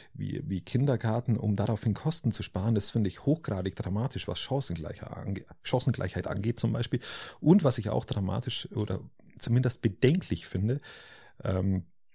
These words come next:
oder zumindest kritisch sehe, ich muss es korrigieren, ich sehe es kritisch, mit kritischen Augen,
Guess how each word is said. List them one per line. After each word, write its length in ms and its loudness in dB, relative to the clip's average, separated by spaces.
oder 140 8
zumindest 360 2
kritisch 460 -2
sehe, 500 2
ich 240 -8
muss 220 4
es 100 -2
korrigieren, 360 2
ich 100 -2
sehe 140 4
es 440 -4
kritisch, 480 0
mit 160 2
kritischen 480 2
Augen, 360 0